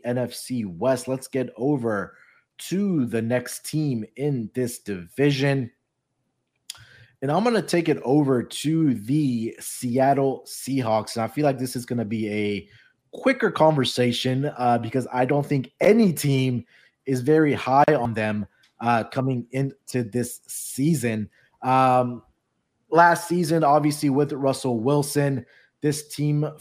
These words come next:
finished with a record of seven and ten. I know that Russell Wilson was injured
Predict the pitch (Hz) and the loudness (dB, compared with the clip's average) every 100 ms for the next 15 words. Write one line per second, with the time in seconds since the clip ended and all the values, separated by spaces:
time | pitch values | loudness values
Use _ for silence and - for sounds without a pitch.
0 | - 143 143 143 - 139 135 120 120 107 | -6 -2 0 -2 -4 -6 -6 -4 -2 2
1 | 139 139 139 139 117 _ _ _ _ _ | 0 2 2 0 -2 _ _ _ _ _
2 | _ _ _ _ _ - 131 - - 147 | _ _ _ _ _ -6 -6 -4 2 2
3 | 139 131 107 101 - 151 147 139 117 131 | 2 0 -4 -6 -2 2 2 0 -2 0
4 | 139 123 123 135 - 117 135 127 123 117 | 0 0 0 -2 -2 -2 -2 -2 -4 -4
5 | 135 135 127 139 127 | -4 -2 2 2 0